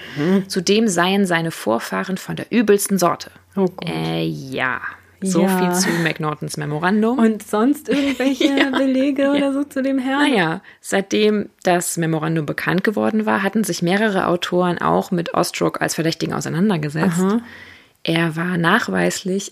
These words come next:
Speaker 2: ein teilweise wirklich sehr unterhaltsamer Dieb und Hochstapler,
Speaker 1: Okay.
Speaker 2: der verschiedene Alias mit sich führte.
Speaker 1: Aha.
Speaker 2: Deswegen existieren aber auch teils widersprechende Aufzeichnungen über ihn. Manchmal ist er ein griechisch-orthodoxer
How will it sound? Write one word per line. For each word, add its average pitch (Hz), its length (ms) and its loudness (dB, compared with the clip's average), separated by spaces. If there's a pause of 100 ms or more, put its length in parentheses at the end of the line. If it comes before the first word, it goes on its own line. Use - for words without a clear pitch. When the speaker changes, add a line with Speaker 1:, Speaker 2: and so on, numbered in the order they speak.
Speaker 2:
ein 160 480 -2
teilweise 196 640 0
wirklich 226 360 -2
sehr - 280 2
unterhaltsamer 180 640 0
Dieb 185 380 -4
und 156 160 -4
Hochstapler, 175 640 0 (100)
Speaker 1:
Okay. 180 240 -2
Speaker 2:
der 190 140 4
verschiedene 269 560 2
Alias 190 460 2
mit 156 120 0
sich - 220 -8
führte. 151 420 -4
Speaker 1:
Aha. 160 240 0 (460)
Speaker 2:
Deswegen 190 320 2
existieren 220 640 -2
aber 170 260 -2
auch 170 240 0
teils 170 380 -2
widersprechende 165 640 0
Aufzeichnungen 156 560 -4
über 143 220 -6
ihn. 127 220 -10
Manchmal 170 360 -2
ist - 160 -6
er 160 120 -2
ein 147 120 -2
griechisch-orthodoxer 160 1120 -2